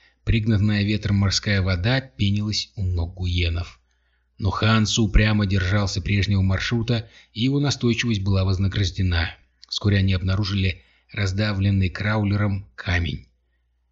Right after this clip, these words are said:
Подбодренный этим открытием, Хансу позволил отряду отдохнуть.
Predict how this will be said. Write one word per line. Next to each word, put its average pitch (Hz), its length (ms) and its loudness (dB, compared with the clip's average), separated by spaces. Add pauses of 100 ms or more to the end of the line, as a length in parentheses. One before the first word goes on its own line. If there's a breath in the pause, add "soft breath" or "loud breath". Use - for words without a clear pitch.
(180)
Подбодренный 120 560 2
этим 113 220 0
открытием, 123 440 -2
Хансу 120 480 -6
позволил 101 480 -2
отряду 95 400 -2
отдохнуть. 90 760 -6